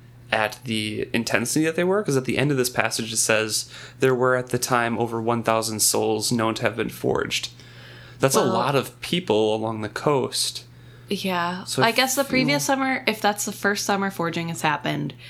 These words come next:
Speaker 2: there were only four instances of forging.
Speaker 1: Yeah, and I, I feel like
Speaker 2: That's
Speaker 1: that's
Speaker 2: four
Speaker 1: not
Speaker 2: towns full of people.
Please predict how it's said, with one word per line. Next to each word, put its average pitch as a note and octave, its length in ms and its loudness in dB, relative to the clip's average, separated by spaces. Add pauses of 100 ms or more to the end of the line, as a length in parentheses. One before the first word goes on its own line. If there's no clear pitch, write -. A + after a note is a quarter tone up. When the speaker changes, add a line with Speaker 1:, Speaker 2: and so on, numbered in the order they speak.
(220)
Speaker 2:
there F3+ 220 4
were E3+ 200 0
only E3 680 -2
four F#3+ 600 2
instances D3+ 720 -4
of D3+ 120 -4
forging. - 420 -2
Speaker 1:
Yeah, A2+ 360 2
and A#2 100 0
I, B2 280 -2
I - 20 0
feel C3+ 240 2
like C3 80 4
Speaker 2:
That's B2 300 2
Speaker 1:
that's - 120 4
Speaker 2:
four A#3+ 200 6
Speaker 1:
not A#3 80 -2
Speaker 2:
towns F#3+ 800 0
full D#3+ 200 -2
of - 160 -8
people. - 560 -6